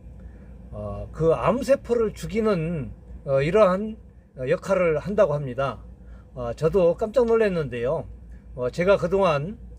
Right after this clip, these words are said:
어, 그 호박을 그 전문으로 이렇게 그 하다 보니까, 어, 참 그 호박 그 손이라든지 꼭지라든지 뭐 줄기라든지,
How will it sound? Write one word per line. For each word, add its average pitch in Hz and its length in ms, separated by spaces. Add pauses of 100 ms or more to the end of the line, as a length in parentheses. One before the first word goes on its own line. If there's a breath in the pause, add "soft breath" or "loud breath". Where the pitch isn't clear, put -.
(380 soft breath)
어, 120 280
그 151 220
호박을 190 1500
그 160 240
전문으로 185 540
이렇게 143 360
그 143 220
하다 160 240
보니까, 131 520 (520 loud breath)
어, 113 380 (360)
참 139 220
그 135 320
호박 170 460 (960)
그 131 280
손이라든지 147 1120
꼭지라든지 143 880 (440 loud breath)
뭐 143 140
줄기라든지, 160 960